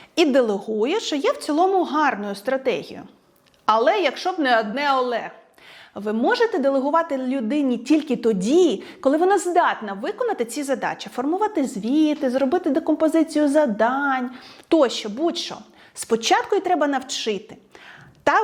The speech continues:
визначити, що саме для вас, як менеджера, буде прийнятним результатом. Бо в людини до вас була купа менеджерів. У кожного були свої переконання, як треба.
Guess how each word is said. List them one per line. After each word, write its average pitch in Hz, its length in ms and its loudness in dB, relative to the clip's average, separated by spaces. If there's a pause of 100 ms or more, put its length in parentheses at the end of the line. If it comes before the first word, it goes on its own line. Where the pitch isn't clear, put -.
визначити, 320 600 2
що 359 180 -4
саме 339 500 0
для 240 220 0
вас, 247 360 -2
як 196 180 -10
менеджера, 254 560 0
буде 269 360 2
прийнятним 233 600 -2
результатом. 262 580 -4 (680)
Бо 254 280 8
в 349 60 6
людини 381 500 4
до 277 140 -2
вас 440 240 0
була 247 200 4
купа 453 420 0
менеджерів. 233 640 -6 (500)
У 339 120 2
кожного 349 540 0
були 440 300 -2
свої 330 560 0
переконання, 262 720 -2
як 285 280 -2
треба. - 420 -10